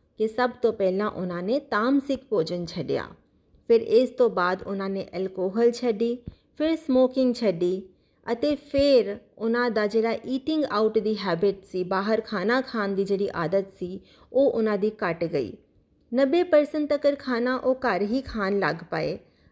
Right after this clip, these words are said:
ਅਤੇ ਉਹਨਾਂ ਨੇ ਭੋਗ ਲਗਾਉਣਾ ਸ਼ੁਰੂ ਕਰ ਦਿੱਤਾ। ਮੈਨੇ ਜੋ ਵੀ ਖਾਂਦੇ ਸੀ, ਉਹ ਪਰਮਾਤਮਾ ਨੂੰ ਭੋਗ ਲਗਾ ਕੇ ਖਾਂਦੇ ਸੀ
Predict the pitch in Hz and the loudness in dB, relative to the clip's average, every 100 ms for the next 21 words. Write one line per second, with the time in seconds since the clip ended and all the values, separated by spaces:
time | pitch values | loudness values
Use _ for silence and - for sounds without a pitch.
0 | - 233 233 262 - 226 226 220 220 220 | -6 -4 2 2 4 2 2 2 0 4
1 | 226 233 247 214 196 180 190 190 220 247 | 6 6 4 2 0 -4 -6 -6 -2 -2
2 | 214 165 165 156 - 156 - - _ _ | 0 -4 -2 -4 -4 -8 -8 -12 _ _
3 | - 233 262 233 247 277 262 262 233 190 | -4 2 2 4 4 4 2 -2 -2 -4
4 | 180 190 190 196 240 - 254 262 240 208 | 0 0 0 -4 -4 -2 0 2 2 0
5 | 165 196 190 202 269 - 302 294 269 220 | -2 -4 -6 -4 -4 0 2 2 2 2
6 | 165 165 185 - 180 143 131 - - | 0 -2 -6 -6 -6 -4 -6 -6 -14